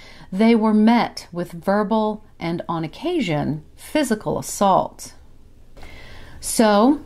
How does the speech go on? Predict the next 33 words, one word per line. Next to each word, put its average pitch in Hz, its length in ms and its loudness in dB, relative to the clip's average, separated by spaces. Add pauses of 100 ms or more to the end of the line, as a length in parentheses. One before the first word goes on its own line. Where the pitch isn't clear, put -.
(320)
who 302 200 6
are 339 160 6
the 285 80 6
Golers? - 720 2 (840)
To 208 80 0
be 226 260 4
honest, 214 640 2
I 208 140 2
don't 247 260 4
even 208 260 4
know 185 140 2
where 165 220 2
to 160 60 0
begin 208 640 2
or 175 360 2
exactly 180 560 -2
how 165 160 -2
to 156 100 -2
tackle 180 460 -4
this. - 400 -6 (520)
So 233 220 2
I'll 226 200 4
start 277 420 -2
as - 180 -8
far 294 360 2
back 220 340 0
as 196 100 -8
I 202 140 -2
could - 180 -16
find, 202 420 -2
and 190 140 -4
even 185 480 -4
then, 196 500 0